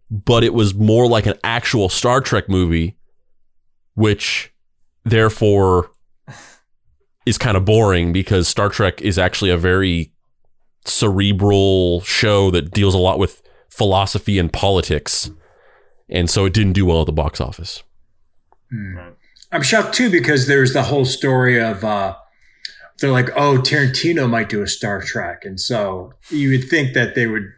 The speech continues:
Speaker 2: wait for that one, 'cause it's kind of a built-in audience.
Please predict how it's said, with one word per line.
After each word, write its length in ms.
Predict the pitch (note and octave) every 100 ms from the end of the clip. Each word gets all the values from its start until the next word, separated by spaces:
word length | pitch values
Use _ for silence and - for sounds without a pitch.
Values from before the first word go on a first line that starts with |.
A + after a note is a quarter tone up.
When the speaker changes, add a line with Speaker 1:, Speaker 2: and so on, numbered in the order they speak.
| A2+
Speaker 2:
wait 260 | A#2+ A#2+
for 180 | - A2+
that 280 | G#2 A#2 F#2+
one, 180 | F#2 F2
'cause 240 | A2 G#2
it's 140 | G2
kind 200 | - A2+
of 120 | F#2+ F#2
a 40 |
built-in 460 | F2+ A2 G2+ G2 F#2
audience. 540 | G#2 A2 F2 - -